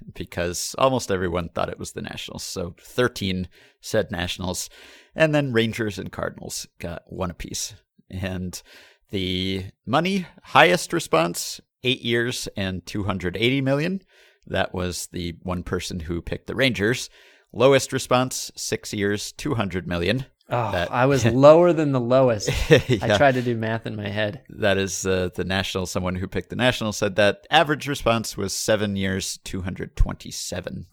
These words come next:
Speaker 1: million.
Speaker 2: Seven years, two hundred twenty-seven million. Okay.
Speaker 1: Yeah.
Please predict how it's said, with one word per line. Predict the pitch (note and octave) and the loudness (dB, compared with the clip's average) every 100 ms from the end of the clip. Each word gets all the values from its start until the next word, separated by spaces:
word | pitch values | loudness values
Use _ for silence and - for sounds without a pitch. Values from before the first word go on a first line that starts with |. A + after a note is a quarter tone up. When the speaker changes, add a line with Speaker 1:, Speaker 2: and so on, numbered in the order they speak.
| - | -18
Speaker 1:
million. | - - - - _ _ _ | -16 -14 -16 -18 _ _ _
Speaker 2:
Seven | - - E3+ F#3 F3+ | -8 2 4 4 -2
years, | E3 D3+ | -2 -4
two | C#3 | -2
hundred | C3+ B2+ A#2+ | -2 -2 -2
twenty-seven | A#2 A2 G#2 G#2 G2+ G2+ | -4 -4 -4 -4 -4 -6
million. | G2+ G2 F#2+ G#2+ - | -8 -8 -10 -10 -12
Okay. | - F#2+ G2+ _ _ _ | -8 -10 -10 _ _ _
Speaker 1:
Yeah. | - - | -20 -18